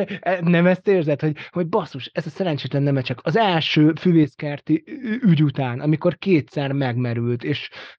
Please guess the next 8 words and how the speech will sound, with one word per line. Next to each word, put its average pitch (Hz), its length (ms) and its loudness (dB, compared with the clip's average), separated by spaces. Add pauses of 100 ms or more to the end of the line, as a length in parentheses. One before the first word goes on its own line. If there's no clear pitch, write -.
t-, - 160 -8
t-, 247 180 -4
mindent 160 500 6
úgy 180 160 2
csinálta, 156 480 -2
hogy 170 140 -2
kellett. 117 400 -8
Mi-, 320 300 -2